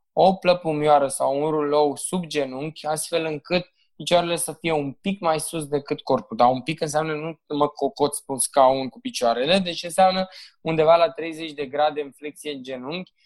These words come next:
astfel încât, uh, bazinul să fie puțin mai sus și coloana să-mi fie descărcată. Principiul este tot de biomecanică,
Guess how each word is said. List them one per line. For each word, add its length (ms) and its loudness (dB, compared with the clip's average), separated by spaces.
astfel 460 2
încât, 440 -2
uh, 600 4
bazinul 420 -2
să 140 -16
fie 200 -8
puțin 500 -10
mai 200 0
sus 340 -6
și 140 -12
coloana 380 2
să-mi 260 -10
fie 180 -4
descărcată. 840 -2
Principiul 460 -10
este 220 -6
tot 200 -4
de 100 -4
biomecanică, 920 -4